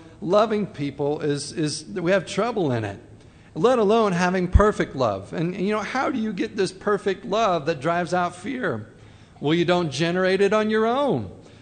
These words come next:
You, perfect love comes from God. And so he supplies it to your spirit by his Spirit.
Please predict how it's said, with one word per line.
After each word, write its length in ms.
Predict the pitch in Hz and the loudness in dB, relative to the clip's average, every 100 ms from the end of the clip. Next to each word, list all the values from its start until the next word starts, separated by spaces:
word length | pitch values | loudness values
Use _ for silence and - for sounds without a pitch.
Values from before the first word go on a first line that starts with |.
| - | -6
You, 520 | 147 196 208 190 202 | 0 0 -2 -8 -12
perfect 440 | - 196 196 233 | 0 0 2 0
love 280 | 160 170 214 | 4 4 4
comes 260 | - 156 160 | 0 -2 0
from 220 | 202 202 | -2 0
God. 480 | 233 320 233 120 170 - - - - - - | 0 0 0 0 -4 -18 -20 -20 -20 -20 -12
And 160 | - 151 | -4 -2
so 220 | - 165 | 0 -2
he 180 | 123 165 | -2 -4
supplies 580 | 151 180 - 202 226 156 | -4 -6 -4 -2 0 -2
it 140 | 156 | -4
to 120 | - 156 | -4 -4
your 480 | 139 147 170 185 | -2 -2 -2 -4
spirit 800 | - - - 147 139 - - 131 | -8 -8 -2 0 0 -4 -12 -4
by 320 | 117 135 143 151 | 0 2 0 -2
his 320 | 127 120 117 | -4 -6 -6
Spirit. 720 | - - 208 190 107 - - | -8 -4 0 0 0 -6 -20